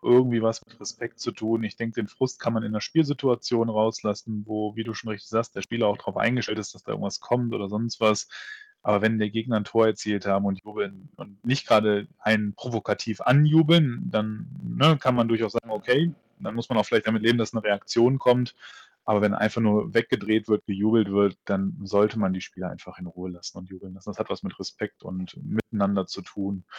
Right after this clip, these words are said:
Ähm, ja, geht nicht. Und, äh, ja, zum Check von Sil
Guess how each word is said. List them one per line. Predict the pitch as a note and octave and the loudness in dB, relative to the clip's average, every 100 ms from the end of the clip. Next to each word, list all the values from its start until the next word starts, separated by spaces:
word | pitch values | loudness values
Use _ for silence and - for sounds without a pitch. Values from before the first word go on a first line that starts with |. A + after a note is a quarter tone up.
| - - - _ - | -18 -18 -20 _ -10
Ähm, | - G2+ F#2+ F2+ F2+ F2+ _ _ _ - | -4 -2 0 -2 -4 -8 _ _ _ -16
ja, | G2+ F#2 F2+ - _ _ D3+ A#2 A2 | -8 -6 -6 -8 _ _ -18 -18 -8
geht | G2 F#2+ | -6 -4
nicht. | F#2+ - - | -8 -8 -12
Und, | A2+ F#2 F2+ | -10 -10 -8
äh, | G#2 F#2 F2+ F#2+ A2 | -8 -6 -8 -12 -10
ja, | G2+ - _ | -8 -8 _
zum | - G2+ | -12 -10
Check | - G#2 - | -8 -10 -8
von | G#2 | -8
Sil | G2 G2 G2+ G2+ | -2 0 0 -2